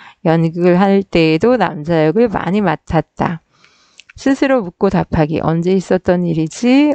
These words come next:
어떤 일이었지? 그때 내 기분이 어땠지? 느낀 점은 뭐였지? 이렇게 여러 가지 방식으로 여러분들이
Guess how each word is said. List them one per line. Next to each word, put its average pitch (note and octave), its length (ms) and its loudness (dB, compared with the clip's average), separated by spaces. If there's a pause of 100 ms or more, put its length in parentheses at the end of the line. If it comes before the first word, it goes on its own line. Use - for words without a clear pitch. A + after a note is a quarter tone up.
어떤 F#3 400 0
일이었지? F3 840 0
그때 E3+ 260 0
내 D#3 120 2
기분이 E3 380 -4
어땠지? A#3+ 680 0
느낀 F3 280 -2
점은 F3+ 300 0
뭐였지? E3 520 -2
이렇게 A#3 540 0 (480)
여러 F3 300 2
가지 A3 320 -2
방식으로 F#3 920 0
여러분들이 F3 600 0